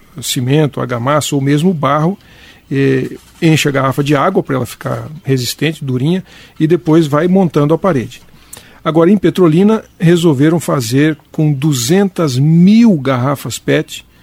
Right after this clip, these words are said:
um prédio, Gilson, de mil e quinhentos metros quadrados, com cinco pavimentos, dezesseis metros de altura e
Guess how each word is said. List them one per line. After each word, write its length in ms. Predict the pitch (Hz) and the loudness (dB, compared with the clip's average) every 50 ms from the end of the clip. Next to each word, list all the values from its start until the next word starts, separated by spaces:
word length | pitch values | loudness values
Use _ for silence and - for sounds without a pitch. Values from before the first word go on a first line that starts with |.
| _ _ _ _ _ - | _ _ _ _ _ 0
um 160 | 175 180 202 | 2 2 2
prédio, 680 | 180 - - 147 165 190 196 185 143 117 120 117 113 110 | 0 0 0 0 2 2 2 2 0 -2 -4 -6 -6 -6
Gilson, 320 | 113 117 110 - - 131 | -6 -8 -8 -8 -8 -6
de 180 | 120 127 175 170 | -2 0 2 2
mil 380 | 156 160 175 196 240 277 277 | 4 4 4 6 6 6 4
e 40 | 240 | 4
quinhentos 600 | - - 165 147 151 165 185 180 - 156 131 113 | 2 0 0 0 2 0 0 -2 -2 -4 -4 -2
metros 340 | 139 143 156 160 - - - | -2 -2 -2 -2 -4 -8 -10
quadrados, 640 | - 151 131 117 123 120 127 139 - - - - - _ _ _ _ _ _ _ _ _ | -8 -8 -8 -6 -6 -6 -6 -8 -8 -12 -18 -20 -20 _ _ _ _ _ _ _ _ _
com 240 | - - 190 202 190 | 0 2 2 4 2
cinco 680 | - - - - - 208 233 285 311 294 - - 196 | 2 0 -2 -2 2 2 4 4 4 2 0 -6 -8
pavimentos, 880 | - - 190 202 180 185 165 139 139 156 165 151 - - - - - - _ _ _ _ _ - _ _ - 139 | -4 -2 0 0 0 0 0 0 0 0 -2 -4 -8 -14 -20 -20 -20 -20 _ _ _ _ _ -20 _ _ -14 -12
dezesseis 1040 | 135 135 180 220 254 269 233 180 175 208 185 170 - - - 180 190 220 226 190 165 | -4 -2 0 2 4 2 2 2 2 2 2 2 0 -2 0 0 2 2 0 0 -2
metros 500 | 156 143 147 165 175 175 - 151 131 117 | -2 0 0 0 -2 -4 -4 -6 -6 -4
de 140 | 123 151 | -2 0
altura 540 | 175 165 139 - - 135 139 151 151 143 131 _ _ _ _ _ - - _ _ _ - | 0 0 -2 -4 -4 -2 -2 -2 -2 -6 -10 _ _ _ _ _ -20 -20 _ _ _ -2
e 160 | 185 185 | -2 -2